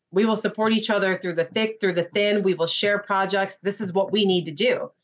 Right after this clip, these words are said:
Like, it's just, it's just part of it. If you're in a project and you're an actor on the project, know when they say cut, the project's not over. You know, now it goes into post-production. Now the, the, the production team is working on editing it, getting it ready, marketing,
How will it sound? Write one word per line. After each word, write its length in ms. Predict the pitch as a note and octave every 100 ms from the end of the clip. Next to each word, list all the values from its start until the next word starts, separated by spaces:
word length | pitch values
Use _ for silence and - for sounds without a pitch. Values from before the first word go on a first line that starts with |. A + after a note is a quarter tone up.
| _ -
Like, 180 | F#3 F3+
it's 160 | G#3
just, 200 | - G#3+ G#3+
it's 140 | A3+
just 220 | A#3+ -
part 240 | - A#3 B3+
of 80 | D#3+
it. 240 | D#3 - _ _ _ -
If 120 | G#3
you're 140 | B3 B3
in 140 | A#3+
a 80 | A#3+
project 440 | A#3+ A3 A3 A3
and 100 | G#3
you're 100 | G#3
an 80 | G3+
actor 300 | F3 F3 G3+
on 80 | F#3+
the 80 | F#3+
project, 500 | F#3+ F#3 F3 F#3+ F#3
know 220 | F#3 G3+
when 180 | G#3+ G#3
they 140 | G3
say 240 | F#3+ G3 F3+
cut, 380 | - F#3 D#5 - _ _ _ -
the 120 | G3+
project's 500 | A3+ A#3 C#4+ D4+ B3
not 220 | A#3 G3+
over. 480 | F#3 B3 D#3+ C3 - _ _ _
You 120 | - G3+
know, 100 | F#3
now 260 | G#3 C#4+
it 120 | C4+
goes 240 | - G#3+ G#3+
into 120 | F#3+
post-production. 880 | F#3+ G3+ F3+ - F3 F#3 - D3 B2 - _ -
Now 200 | G3+ C4+
the, 200 | C#4 -
the, 260 | F3+ G3 F#3+
the 120 | E3+
production 460 | - G3+ C4 C#4+ A#3+
team 200 | G#3+ F3+
is 160 | E3+ -
working 300 | F3 F3+ E3
on 100 | E3
editing 380 | F#3+ G#3+ F#3+ D#3+
it, 120 | C#3 - E3+
getting 220 | G#3+ A3
it 120 | G3
ready, 380 | G3+ G#3 E3 D3+ - _ -
marketing, 600 | A3 B3+ B3 G3 D#3+